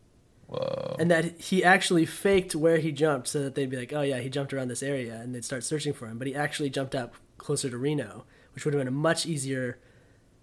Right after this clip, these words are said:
Speaker 2: place to jump and would have
Speaker 1: Whoa.
Speaker 2: avoided a lot of the weather concerns.
Speaker 1: What, what do you mean,
Speaker 2: Yeah.
Speaker 1: wait on the wing?
Speaker 2: So you can kind of wait out of eye's view from where people on the plane are.
Speaker 1: Okay.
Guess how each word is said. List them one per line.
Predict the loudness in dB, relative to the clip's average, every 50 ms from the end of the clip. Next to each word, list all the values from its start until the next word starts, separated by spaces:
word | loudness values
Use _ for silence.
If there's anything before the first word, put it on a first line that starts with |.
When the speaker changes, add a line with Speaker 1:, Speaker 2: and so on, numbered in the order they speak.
| _ _ _ -4
Speaker 2:
place | 0 2 2 2 2
to | 0 -4
jump | -4 -2 0 0 0 -2 -6 -12 -16 -20 -20 _ _ _ _ _ _ _ _ _ _ _ _ _ _ _ -4 -2
and | 0 2
would | 2 4 4
have | 2 2
Speaker 1:
Whoa. | 0 -2 -4 -6 -6
Speaker 2:
avoided | -6 -6 0 4 6 6 6 8 6 6
a | 4
lot | 4 2 2 2 2 2 0
of | 0 -2
the | -2 -4 -4 -4 -6 -8 -8 -10 -10 -10 -4
weather | 0 2 2 4 4
concerns. | 2 2 -2 -4 -4 -6 -8 -10 -10 -8 -8 -8 -10 -6 _
Speaker 1:
What, | 6 8 8 10 10
what | 10 10
do | 12 12
you |
mean, | 10 10 10 10
Speaker 2:
Yeah. | 12
Speaker 1:
wait | 12 10 10
on | 10 10 8 8
the | 8
wing? | 6 6 4 2 0 -2 -8 -12 -14 -18 _ _ _ _ _ _ _ _ _ _ -6
Speaker 2:
So | 0 4 4
you | 4 6
can | 6 6 6
kind | 8 8 8 8
of | 8 8
wait | 6 6 6 6 6 6
out | 4 6 6
of | 6 6 4 0 -6 -10 -12 -6
eye's | 0 2 4 4 4 2
view | 2 4 4 6 6 4 2 0 -6 -10 -10 -14 _ _ _
from | -6 0 0 2 2 2 2
where | 4 4 4 4 4 2 2 2 2 0 -2 -6 -10 _ _ _ _ _ _ _ _ _ _ _ _ -2
people | 0 2 2 2 2
on | 2 2 0
the | 0 0
plane | -2 -2 -2 -2 -2 -2
are. | -4 -6 -6 -6 -8 -10 -12 -14 -16 -20 -20 _ _ _ _ _ 4
Speaker 1:
Okay. | 6 8 8 8 6